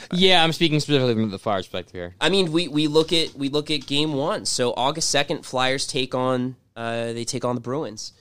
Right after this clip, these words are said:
Speaker 2: Um, for me, I'd, I'd love to think that they come out of that game. It's, you know, it's probably,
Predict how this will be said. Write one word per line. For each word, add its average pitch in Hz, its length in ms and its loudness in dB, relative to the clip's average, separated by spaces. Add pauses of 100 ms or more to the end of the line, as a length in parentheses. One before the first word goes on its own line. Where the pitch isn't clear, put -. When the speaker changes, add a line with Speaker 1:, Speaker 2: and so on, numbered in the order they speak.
(380)
Speaker 2:
Um, 120 680 2
for - 360 -2
me, 135 480 4
I'd, 123 280 2
I'd 117 160 -4
love 117 240 0
to 135 100 -6
think 120 200 -6
that 110 100 -16
they 117 80 -6
come 117 200 -8
out 113 140 -4
of 113 80 -8
that 110 200 -6
game. 117 220 -4
It's, 113 140 -8 (160)
you 117 80 -8
know, 107 200 -4
it's - 120 -12
probably, 113 400 -2